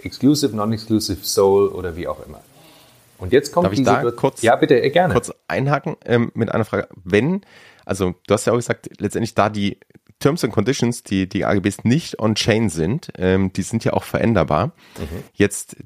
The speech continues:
Speaker 2: der Fall, ich nutze, ich habe beispielsweise exklusive Nutzungsrechte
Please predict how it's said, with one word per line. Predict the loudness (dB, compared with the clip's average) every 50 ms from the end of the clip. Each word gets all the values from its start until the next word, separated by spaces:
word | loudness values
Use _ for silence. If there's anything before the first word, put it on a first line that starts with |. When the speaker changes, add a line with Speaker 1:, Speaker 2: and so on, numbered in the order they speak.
| 0
Speaker 2:
der | 0 0 0
Fall, | 2 0 2 2 2 0 0
ich | 0 -2 -2 -2 -4 -8 -14 -18 _ _ _ _ _ _ _ _ _ _ -6
nutze, | 0 2 2 2 2 0 0 2 2 4 4 2 0 -2 -8 _ _
ich | -10 -8 -6 -2 0
habe | 0 2 4 4 2 2 -2 -10 _ _ _ _ _ _ _ _ _ _
beispielsweise | 0 0 0 -2 -6 -4 0 2 2 2 2 -2 -4 -4
exklusive | -4 -4 -4 -2 0 0 0 2 2 2 2
Nutzungsrechte | 2 2 0 0 -2 -2 -2 -2 -2 -2 -2 -2 -4